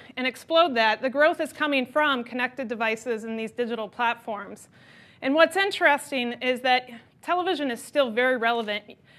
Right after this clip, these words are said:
Many people say the young people have abandoned it, they're no longer using it, but seven out of ten minutes in the younger demographics is still happening on a big screen.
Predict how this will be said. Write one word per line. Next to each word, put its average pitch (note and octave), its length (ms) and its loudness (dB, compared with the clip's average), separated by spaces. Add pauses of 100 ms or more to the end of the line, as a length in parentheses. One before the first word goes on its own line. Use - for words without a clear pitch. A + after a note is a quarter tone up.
(100)
Many C4+ 200 0
people C#4+ 240 -2
say C#4 140 0
the A#3+ 120 0
young D4 200 2
people D4+ 280 -4
have A3+ 100 -4
abandoned D4+ 580 4
it, C#4 220 0
they're A3+ 120 -4
no B3 160 -2
longer A#3+ 260 -4
using B3+ 340 -2
it, C4+ 140 -2
but B3 160 -8
seven F4 280 0
out D#4+ 140 2
of B3+ 80 -6
ten A#3+ 280 -4
minutes C4 420 -4 (500)
in B3+ 140 0
the A#3+ 80 0
younger C4+ 300 2
demographics C4 640 0
is C#4 100 -4
still D#4 260 0
happening A#3 520 -2
on G#3 140 -6
a G#3 40 -10
big G#3 200 -6
screen. G#3 400 -10